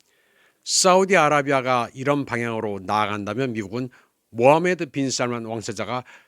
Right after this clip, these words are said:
절대적인 왕위 계승권을 가지고 있지 않다는 사실을 꺼내들어 시비를 걸지도 모릅니다. 그리고 왕위 계승권자로 다른 사람을 선택해 사우디의 내정에 간섭할 가능성도 있습니다.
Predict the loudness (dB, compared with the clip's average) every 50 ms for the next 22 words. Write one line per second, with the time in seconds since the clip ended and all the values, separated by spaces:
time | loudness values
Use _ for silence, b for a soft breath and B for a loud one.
0 | B B _ -8 -2 2 2 2 2 2 -2 -2 0 0 -2 -2 -4 -4 -6 -6
1 | -4 -2 0 0 0 -2 -2 -4 -4 -6 -6 -4 -6 -6 -4 -4 -4 -4 -4 -6
2 | B B B B _ _ -14 -6 -4 -2 -2 -2 -2 -2 -2 -2 -4 -6 -6 -8
3 | -8 -6 -6 -8 -6 -4 -4 -4 -4 -4 -6 -8 -8 -8 -8 -8 -8 -6 -4 -2
4 | -2 -2 -2 -4 -4 -4 -6 -6 B B B B B B B -6 -2 0 0 2
5 | 0 0 -2 -2 -2 -2 -4 -6 -8 -6 -6 -6 -4 -4 -4 -4 -2 -2 -2 -4
6 | -4 -8 -12 -14 -18 _ _ _ _ b b b b b b b b b b b
7 | b 0 2 2 4 4 2 0 -2 -4 -4 0 0 2 2 2 0 -2 -4 -6
8 | -6 -6 -6 -4 -4 -4 -2 0 -2 -2 -2 -4 b b b b b -6 -4 0
9 | 0 0 0 0 -2 -4 -4 -4 -4 -4 -4 -6 -6 -6 -6 -8 -8 -8 -10 -10
10 | B B B B B -8 -2 0 2 4 4 2 0 0 -2 -2 -2 -2 -4 -4
11 | -4 -4 -4 -6 -6 -8 -8 -8 -8 -8 -6 -6 -6 -6 -4 -4 -6 -4 -4 -6
12 | -6 -8 -8 -8 -10 -10 -12 -16 -18 -20 _